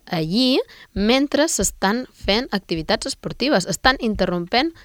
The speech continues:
l'activitat esportiva, estan interrompent l'activitat des, des de joves, des al·lots, que van a fer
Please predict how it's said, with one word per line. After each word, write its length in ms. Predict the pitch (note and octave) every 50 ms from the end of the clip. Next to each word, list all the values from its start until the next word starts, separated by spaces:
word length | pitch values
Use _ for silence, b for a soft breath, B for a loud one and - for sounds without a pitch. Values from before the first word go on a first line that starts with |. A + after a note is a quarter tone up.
| B B -
l'activitat 540 | G3 - - - D#3+ D#3 D#3 - G3 A3 D4
esportiva, 600 | C#4+ - - E3 D3+ - A3 C4 D#4 C4 F3 - -
estan 300 | G#3 E3+ - G#3+ A#3+ D4
interrompent 640 | D4 C4+ B3+ A3 G3 F#3+ F#3 F3+ - G3+ G#3 B3 - -
l'activitat 640 | G3+ - - - F3 E3+ D#3+ - - F#3+ A#3+ - - - _
des, 440 | F#3 E3+ F3+ E3+ D#3+ D#3 - - -
des 320 | - F3+ D#3+ D#3+ D#3 D3 C#3+
de 140 | - D3+ D3
joves, 540 | C#3+ D3+ F#3+ A3 C#4 C4 A3 A#3+ - - -
des 180 | F#3+ E3+ D#3+
al·lots, 460 | D#3+ D#3 D#3+ E3 E3+ F#3 B3+ - - - B B B B B B B B
que 120 | G#3 F#3+
van 280 | F3+ F#3 G3+ A#3+ - -
a 140 | - F#3+ F3
fer 240 | - - F#3+ F#3+